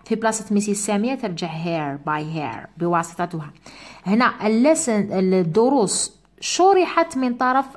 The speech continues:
آه، الأستاذة ولا، آه، مسز سامية. متفاهمين؟ خلاص؟ الآن نروحو نديرو ال-، القاعدة تاعنا نطبقوها في التمرين. شوفوا كيف يجيكم السؤال في البي ام.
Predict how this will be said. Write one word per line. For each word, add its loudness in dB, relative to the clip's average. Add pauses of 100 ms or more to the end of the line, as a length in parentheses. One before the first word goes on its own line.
(120)
آه، -4
الأستاذة 0
ولا، 0
آه، -4
مسز 0
سامية. -4 (140)
متفاهمين؟ 0 (440)
خلاص؟ 0 (1120)
الآن 2 (140)
نروحو 4
نديرو 2
ال-، 4
القاعدة 2
تاعنا 0
نطبقوها 2
في -6
التمرين. 0
شوفوا 2
كيف -2
يجيكم 0
السؤال 0
في -2
البي 2
ام. -6